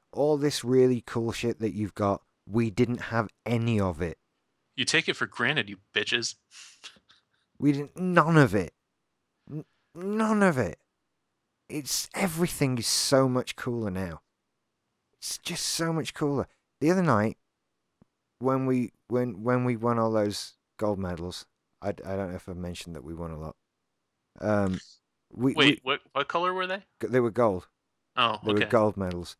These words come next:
Speaker 1: But we
Speaker 2: Mm-hmm.
Speaker 1: were actually out shopping at Asda at the time when it was happening. But we were watching the Olympics live on a smartphone in our shopping trolley as it happened. Just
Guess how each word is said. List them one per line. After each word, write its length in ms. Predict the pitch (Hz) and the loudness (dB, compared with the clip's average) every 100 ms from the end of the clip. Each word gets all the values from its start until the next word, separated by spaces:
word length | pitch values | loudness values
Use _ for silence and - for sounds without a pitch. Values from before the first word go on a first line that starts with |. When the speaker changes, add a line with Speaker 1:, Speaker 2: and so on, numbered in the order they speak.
| _ _ _ _ | _ _ _ _
Speaker 1:
But 140 | 127 123 | -2 2
we 100 | 160 | 4
Speaker 2:
Mm-hmm. 80 | 160 | 4
Speaker 1:
were 120 | 160 | 2
actually 360 | 143 - 139 | 0 -4 -2
out 220 | 127 120 - | -2 -2 -8
shopping 680 | - - 131 120 104 85 82 - _ _ _ - | -8 -6 -6 -6 -8 -10 -12 -18 _ _ _ -8
at 140 | 110 | -4
Asda 500 | 104 104 - 87 85 - _ _ _ | -2 -4 -8 -10 -12 -14 _ _ _
at 160 | 101 - | -10 -10
the 60 | |
time 340 | - - 92 90 | -12 -8 -6 -6
when 120 | 92 | -8
it 80 | - | -8
was 120 | - | -10
happening. 360 | 113 90 87 82 _ _ _ | -10 -10 -10 -14 _ _ _
But 100 | - | -10
we 140 | 123 147 | -2 0
were 80 | 147 | 0
watching 600 | 139 135 139 - 143 139 | 0 -4 -4 -6 -6 -2
the 140 | 135 | 0
Olympics 580 | 127 123 127 - 117 - | 2 0 -4 -8 -10 -10
live 640 | 104 107 104 95 85 85 _ _ _ _ _ _ _ _ - | -4 -2 0 -2 -8 -14 _ _ _ _ _ _ _ _ -6
on 140 | 110 113 | -2 -2
a 40 | |
smartphone 920 | 104 - - 110 104 - 104 98 92 - _ | -2 -4 0 0 0 -2 0 0 -2 -10 _
in 120 | 101 | -6
our 140 | 104 98 | -4 -4
shopping 480 | - 104 - 98 90 | -4 -6 -6 -10 -8
trolley 460 | - 90 85 80 - _ _ _ _ _ _ | -6 -6 -6 -10 -16 _ _ _ _ _ _
as 200 | - 98 | -10 -10
it 140 | 85 - | -10 -12
happened. 480 | 95 - 85 76 - _ _ _ _ _ | -12 -12 -14 -16 -20 _ _ _ _ _
Just 240 | - - | -6 -6